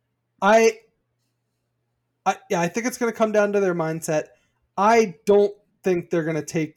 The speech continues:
the win later approach, particularly if three quarterbacks go. I don't necessarily know if they're gonna want to invest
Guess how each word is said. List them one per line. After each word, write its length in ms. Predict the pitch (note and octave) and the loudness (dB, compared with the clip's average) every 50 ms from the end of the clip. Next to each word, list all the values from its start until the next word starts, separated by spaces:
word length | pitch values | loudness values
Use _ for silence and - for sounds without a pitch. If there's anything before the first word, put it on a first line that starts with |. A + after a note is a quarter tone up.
| _ _ | _ _
the 500 | _ D#3+ D#3 D3+ D3+ D3+ D3+ D3+ C#3+ - _ _ _ _ _ _ _ _ _ _ _ _ _ _ _ _ _ _ _ _ _ _ | _ -8 -6 -6 -6 -6 -8 -8 -10 -12 _ _ _ _ _ _ _ _ _ _ _ _ _ _ _ _ _ _ _ _ _ _
win 400 | - C#3+ C#3+ D#3 D#3+ E3 E3 D#3+ D#3 | -14 -8 -4 -2 -2 -2 -2 -2 -4
later 360 | D3+ D3 D3 C#3+ C#3 C3+ C3+ | -2 -2 -2 -2 -2 -2 -4
approach, 560 | C3 C3 - - D3 C3+ C3+ C3+ C3+ - - | -6 -8 -8 -8 -6 -4 -4 -4 -6 -8 -10
particularly 600 | _ F3 E3+ - - A#3 A3+ - A3+ G3+ F#3+ F3+ E3+ | _ -8 -6 -2 -2 -2 -2 -2 0 2 2 2 0
if 160 | - - _ | -2 -4 _
three 240 | - D#3 E3 E3+ F3+ | -8 -6 -4 -4 -4
quarterbacks 720 | E3+ - - E3+ E3 E3 D#3 D3+ D3 D3 C#3+ - - - | -6 -4 -2 -2 0 0 0 -2 -2 -4 -4 -8 -16 -10
go. 540 | _ F3 D#3 D3 D3 D3 C#3+ D3 C#3+ C#3 C#3 _ _ _ _ _ _ _ _ _ _ _ _ _ _ _ | _ -4 -4 -2 -2 -4 -4 -2 -4 -4 -6 _ _ _ _ _ _ _ _ _ _ _ _ _ _ _
I 240 | - D#3 E3 D3+ C3 _ | -8 -6 -6 -6 -8 _
don't 260 | - E3+ E3 E3+ E3+ - | -2 0 0 0 -4 -6
necessarily 680 | F#3 E3+ D#3+ - D#3 - - E3+ E3 D#3+ D#3+ D#3 D#3 | -8 -8 -8 -8 -10 -6 -4 -2 -2 0 -2 -4 -4
know 540 | D3+ D3+ D3 D3 D3 D3 D3 D3 D3 D3+ C#3 - - | -6 -6 -6 -4 -4 -4 -4 -4 -4 -4 -6 -6 -8
if 400 | D#3+ D3 C#3+ - - - - _ _ _ _ _ _ _ _ | -8 -8 -8 -14 -20 -20 -20 _ _ _ _ _ _ _ _
they're 220 | - D3+ D3 D3 | -6 -6 -4 -4
gonna 160 | C#3+ D3 C#3+ | -6 -6 -6
want 380 | C#3 C#3 C#3 C#3 C#3+ C#3 C#3+ C#3+ _ _ - | -6 -6 -4 -4 -6 -6 -8 -12 _ _ -18
to 720 | - - D#3 D3 C#3+ C#3 C#3 C#3 C3+ C3+ C3+ C3+ C3+ _ _ _ _ _ _ _ _ _ _ _ _ _ _ _ _ _ _ _ _ _ _ _ _ _ _ _ _ _ _ _ _ _ _ _ _ _ _ _ _ _ _ _ _ _ _ _ _ _ _ _ _ | -10 -8 -8 -6 -4 -4 -2 -2 -2 -2 -4 -6 -8 _ _ _ _ _ _ _ _ _ _ _ _ _ _ _ _ _ _ _ _ _ _ _ _ _ _ _ _ _ _ _ _ _ _ _ _ _ _ _ _ _ _ _ _ _ _ _ _ _ _ _ _
invest 920 | - F3+ D#3+ D#3 D#3 D3+ D3 C3 D#3+ D3+ D3 D3+ E3 - - - - - | -6 -6 -6 -4 -8 -10 -8 -6 -6 -4 -4 -4 -6 -8 -12 -12 -14 -18